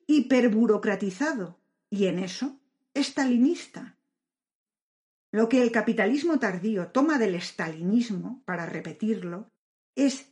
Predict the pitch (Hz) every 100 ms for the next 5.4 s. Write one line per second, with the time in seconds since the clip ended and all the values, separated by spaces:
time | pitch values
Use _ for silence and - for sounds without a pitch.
0 | - 311 - 339 - 254 247 220 185 -
1 | 269 214 185 185 214 190 190 190 190 185
2 | 190 180 - 277 330 294 247 202 196 -
3 | - 294 330 320 220 175 170 190 - -
4 | - 180 180 170 175 - 170 170 160 226
5 | 214 170 185 254